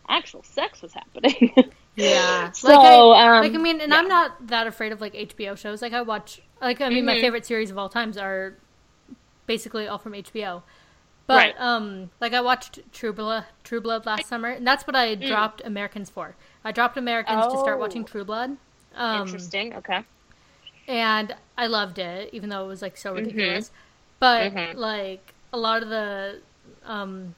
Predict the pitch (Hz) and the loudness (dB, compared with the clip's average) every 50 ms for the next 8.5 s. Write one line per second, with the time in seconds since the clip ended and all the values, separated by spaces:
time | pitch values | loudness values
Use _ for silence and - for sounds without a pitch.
0 | _ - 220 208 240 208 214 208 214 208 190 202 190 180 - 202 185 _ _ _ | _ -16 -14 -12 -10 -10 -8 -8 -8 -8 -8 -10 -10 -10 -12 -16 -16 _ _ _
1 | _ - - - - 196 175 - - - 220 220 - - 240 226 190 - 240 233 | _ -20 -18 -14 -12 -12 -12 -12 -14 -14 -14 -14 -10 -10 -8 -10 -8 -10 -12 -12
2 | 226 233 240 254 240 - _ _ _ _ _ _ _ 254 247 - 262 233 - 240 | -10 -10 -10 -10 -12 -16 _ _ _ _ _ _ _ -10 -10 -10 -10 -4 2 4
3 | 196 160 156 190 220 214 214 214 208 208 208 - _ - - - - 190 190 190 | 4 6 4 2 0 -4 -6 -8 -10 -12 -14 -16 _ -20 -20 -16 -14 -12 -12 -12
4 | 202 208 - - - _ _ _ _ _ _ _ _ _ _ 240 226 214 208 202 | -12 -14 -16 -18 -20 _ _ _ _ _ _ _ _ _ _ -8 -6 -6 -6 -8
5 | 202 214 196 190 208 - _ _ _ 262 - - 226 220 - 226 214 214 214 208 | -10 -12 -16 -18 -20 -20 _ _ _ -20 -12 -10 -8 -6 -4 -4 -4 -4 -4 -6
6 | 208 202 202 202 196 196 190 190 190 190 - - 220 202 - 214 214 208 - 226 | -6 -8 -8 -10 -10 -10 -12 -12 -14 -14 -14 -14 -12 -10 -8 -8 -8 -10 -12 -14
7 | 214 - 226 208 - - 190 190 180 185 180 - - - 202 190 185 190 180 175 | -14 -10 -10 -10 -10 -10 -10 -10 -12 -12 -14 -14 -16 -16 -14 -14 -12 -12 -12 -12
8 | 180 170 170 - - 208 202 208 220 226 | -12 -14 -14 -14 -14 -12 -12 -12 -12 -14